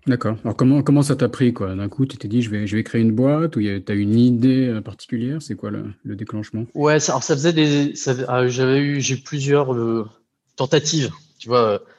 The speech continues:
Speaker 2: Justement, quand t'es, euh, ça faisait déjà, euh, donc, je, j'avais pas encore trente ans, mais j'avais déjà, euh,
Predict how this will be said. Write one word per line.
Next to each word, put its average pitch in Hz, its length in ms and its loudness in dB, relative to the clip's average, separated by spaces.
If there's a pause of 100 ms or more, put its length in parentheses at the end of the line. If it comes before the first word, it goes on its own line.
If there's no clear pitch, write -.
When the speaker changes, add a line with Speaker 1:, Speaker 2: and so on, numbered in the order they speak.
(320)
Speaker 2:
Justement, 151 440 0
quand 151 160 0
t'es, 127 600 2 (960)
euh, 107 920 -2 (420)
ça - 180 -6
faisait 107 140 -6
déjà, 113 300 2
euh, 104 160 0
donc, 113 220 -6
je, - 80 -8 (600)
j'avais 117 280 -2
pas 147 100 0
encore 143 240 2
trente 147 260 -2
ans, 160 80 4
mais 131 220 2 (380)
j'avais 123 280 2
déjà, 139 600 2
euh, 113 540 0